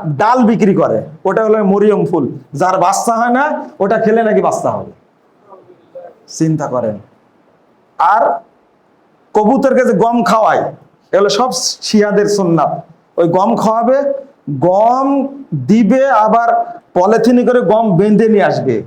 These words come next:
ওই গম বেটে খাওয়ালে বাচ্চা হয়ে যাবে, যার বাচ্চা হয়নি তার। কি খারাপ আকীদা! মক্কা থেকে মাটি নিয়ে আসবে চুরি করে, নিয়ে এসে ঘরে রেখে দেবে, যতদিন ঘরে থাকবে ততদিন ঘরে বার-, বরকত নাজিল হবে।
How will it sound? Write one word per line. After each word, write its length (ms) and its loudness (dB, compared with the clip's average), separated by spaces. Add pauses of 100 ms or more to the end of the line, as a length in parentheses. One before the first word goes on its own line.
ওই 160 2
গম 420 0
বেটে 260 2
খাওয়ালে 360 0
বাচ্চা 280 -2
হয়ে 140 0
যাবে, 200 -2
যার 160 0
বাচ্চা 260 -4
হয়নি 220 -4
তার। 120 -10 (880)
কি 460 4
খারাপ 380 2
আকীদা! 540 0 (1700)
মক্কা 320 0
থেকে 220 0
মাটি 340 0
নিয়ে 140 2
আসবে 300 2
চুরি 280 2
করে, 360 0 (760)
নিয়ে 280 2
এসে 220 0
ঘরে 240 0
রেখে 220 2
দেবে, 260 0
যতদিন 440 0
ঘরে 240 0
থাকবে 640 0 (100)
ততদিন 320 0
ঘরে 240 0
বার-, 180 0
বরকত 400 -2
নাজিল 280 -2
হবে। 220 -6